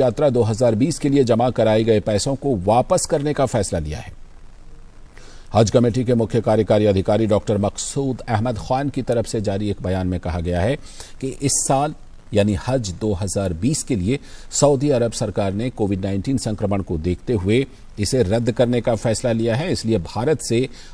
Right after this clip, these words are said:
हज यात्रा पर जाने के इच्छुक सभी यात्रियों के जमा कराए गए पैसे को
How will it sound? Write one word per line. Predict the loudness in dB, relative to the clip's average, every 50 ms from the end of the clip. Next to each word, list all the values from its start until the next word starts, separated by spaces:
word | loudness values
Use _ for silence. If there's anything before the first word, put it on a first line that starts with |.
| -14 -6 -2
हज | -2 -2 0 0 0
यात्रा | -2 -2 -2 -2 -2 -2
पर | 0 0 -2 -2
जाने | -2 -2 -2 -2 -4
के | -4 -4 -4 -4
इच्छुक | -4 -4 -4 -6 -6 -4
सभी | -4 -4 -2 0 0 0
यात्रियों | 0 0 -2 -2 -4 -4 -4 -4
के | -4 -4 -4 -2
जमा | -2 0 0 0 -2
कराए | -2 -4 -4 -4 -4 -4 -2
गए | -2 -2 -2
पैसे | -4 -4 -4 -4 -4 -2 -2 -2
को | 0 0 0 0 0